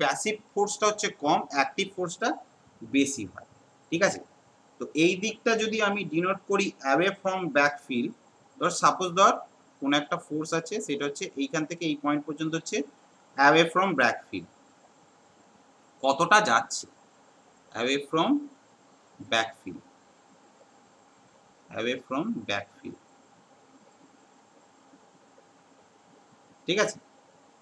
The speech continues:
তো ধর এই point পর্যন্ত lateral যে প্রেশারটা এতটা দূর আছে, যত হচ্ছে আমার এই দিকে যেতে যাবে তত হচ্ছে আমার এর প্রেশারটা বাড়বে। অর্থাৎ কি? আমি জিনিসটাকে যদি এই দিক থেকে ভাবি,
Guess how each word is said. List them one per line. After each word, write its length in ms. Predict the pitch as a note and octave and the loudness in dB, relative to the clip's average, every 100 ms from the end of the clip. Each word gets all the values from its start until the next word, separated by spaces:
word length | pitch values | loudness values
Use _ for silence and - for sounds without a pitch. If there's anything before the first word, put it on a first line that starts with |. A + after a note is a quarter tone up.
| _ - - _ _ - - - | _ -20 -20 _ _ -20 -20 2
তো 80 | G3 A3+ G#3+ | 6 8 10
ধর 160 | A#3 - F3 | 8 6 4
এই 80 | G3+ A3 | 4 4
point 240 | G#3 G#3+ A3 | 6 6 6
পর্যন্ত 300 | A3 E3+ E3 E3 D3+ | 2 2 2 4 8
lateral 380 | D3+ D3+ G#3 G#3 | 8 8 4 4
যে 60 | G#3+ G#3 | 0 0
প্রেশারটা 460 | F3 G3 F#3+ G3 F3+ - - _ - | 2 2 4 6 6 4 -10 _ 4
এতটা 300 | D3 F3+ F#3 F3+ | 4 4 0 0
দূর 120 | F3 F#3 E3+ | 2 4 4
আছে, 200 | - F3+ C#4+ _ _ _ _ _ - A#2 | 4 -2 -2 _ _ _ _ _ -14 0
যত 240 | D3 E3 - G#3+ | 2 4 6 6
হচ্ছে 240 | G#3+ G#3+ A3 E3 | 6 4 4 6
আমার 200 | E3 F#3 F3+ D#3 | 8 8 6 4
এই 80 | E3 E3 | 4 4
দিকে 180 | F#3 G3 D#3+ | 0 0 0
যেতে 220 | C#3+ D#3 F#3 D3 | 0 0 0 4
যাবে 220 | B2+ D#3+ - - - | 6 4 2 -4 -6
তত 160 | B2+ B2+ E3 | -4 0 -2
হচ্ছে 160 | D#3+ E3 | 2 2
আমার 140 | D#3+ D3+ | 4 4
এর 80 | G3+ - | 0 -2
প্রেশারটা 440 | B2 A#2+ C3+ - A3+ - _ _ _ - G#2 | -6 -4 -4 0 0 -2 _ _ _ -18 2
বাড়বে। 280 | A2+ G#2 - - - | 4 4 0 -8 -4
অর্থাৎ 220 | C3+ G#3+ G#3 | 0 2 2
কি? 60 | C#3+ | 2
আমি 100 | C3+ D3+ | 2 2
জিনিসটাকে 340 | F3+ F3+ F#3+ G3 | 0 -2 -2 -2
যদি 120 | F#3 D#3 | 0 2
এই 80 | D#3+ | 2
দিক 100 | G3 - | 0 -2
থেকে 140 | G3+ F3+ | -2 4
ভাবি, 220 | C#3 B2+ | 4 4